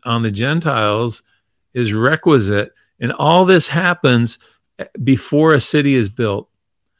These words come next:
We, I think, have, have missed it. We always point the finger at other people, the, the people who just didn't, quote, "join the church." "Well, they're the Gentiles." It's like,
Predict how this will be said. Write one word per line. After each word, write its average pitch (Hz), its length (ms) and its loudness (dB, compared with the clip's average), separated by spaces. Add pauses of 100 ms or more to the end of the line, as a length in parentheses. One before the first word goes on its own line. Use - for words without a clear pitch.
(600)
We, 151 300 4
I 143 80 4
think, 156 240 -2
have, 123 300 0
have 113 180 -2
missed 131 380 0
it. 156 120 0
We 120 180 2
always 123 380 0 (140)
point 131 300 -6
the 104 60 -6
finger 123 420 0
at 113 120 -4
other 123 200 0
people, 123 440 -2
the, 113 160 -2
the 113 160 -8
people 127 300 -2
who 113 80 2
just 117 240 -4
didn't, 123 300 -2
quote, 117 400 -4
"join 120 260 0
the 110 80 0
church." 107 460 0 (180)
"Well, 113 100 -2
they're 131 160 4
the 127 120 2
Gentiles." 101 520 -2
It's 104 140 -6
like, 107 180 -4